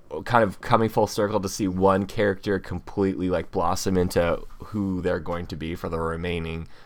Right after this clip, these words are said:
two episodes. Um, and also to see both of them get real, not, like, tears, like, "I wanted to do this and I'm sorry about this and that." It was them being, like,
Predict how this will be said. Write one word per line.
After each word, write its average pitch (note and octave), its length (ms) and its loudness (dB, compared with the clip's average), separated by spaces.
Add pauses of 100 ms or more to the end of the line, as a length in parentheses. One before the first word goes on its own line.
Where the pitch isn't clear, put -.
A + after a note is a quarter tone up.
(160)
two F2+ 180 0
episodes. A2+ 560 -4 (460)
Um, F#2 440 -8 (120)
and A2+ 140 2
also A#2+ 300 4
to B2+ 80 0
see A#2 360 0 (360)
both A2 260 4
of B2 120 -4
them C3 260 2 (240)
get F#2 320 2
real, G2 500 2
not, A#2 240 0
like, C3 220 -2
tears, A#2+ 400 -2
like, A#2+ 180 0
"I C#3 140 4
wanted D3+ 340 0
to C#3 100 -4
do C#3+ 160 0
this D3 240 0
and B2+ 80 -2
I'm B2 60 -2
sorry C3+ 340 0
about C3 300 -2
this C3 400 -4
and A2 220 -4
that." A2+ 240 0 (200)
It F2+ 120 -2
was F#2 320 4
them G2 260 4
being, G2 240 2
like, E2+ 320 -4